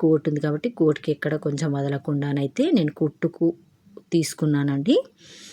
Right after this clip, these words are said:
చూడండి, ఇవన్నీ మనం ఇప్పుడు వేసుకున్న మార్క్ మొత్తము మనం లైన్స్ అయితే డ్రా చేసుకోవాలండి. చూడండి, నేను లైన్స్ అయితే డ్రా చేస్తున్నాను.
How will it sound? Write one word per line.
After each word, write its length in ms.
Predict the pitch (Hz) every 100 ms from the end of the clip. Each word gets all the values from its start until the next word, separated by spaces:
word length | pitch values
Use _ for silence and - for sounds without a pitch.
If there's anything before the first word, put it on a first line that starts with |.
| - -
చూడండి, 420 | - 175 160 165 240
ఇవన్నీ 480 | 180 160 151 156 180
మనం 240 | 170 151 147
ఇప్పుడు 220 | - 147
వేసుకున్న 380 | 147 - 165 160
మార్క్ 440 | 151 147 135 - 190 277 320 - - - 170
మొత్తము 640 | 160 - _ 185 180 214 311 - -
మనం 260 | 147 151 160
లైన్స్ 340 | 165 147 147 151
అయితే 180 | 143 180
డ్రా 200 | 170 151 135
చేసుకోవాలండి. 720 | - 147 - 151 143 143 156 202
చూడండి, 420 | 170 151 143 180
నేను 200 | 185 147
లైన్స్ 300 | 139 139 135
అయితే 180 | 143 160
డ్రా 160 | 170 143 139
చేస్తున్నాను. 540 | 226 - - 143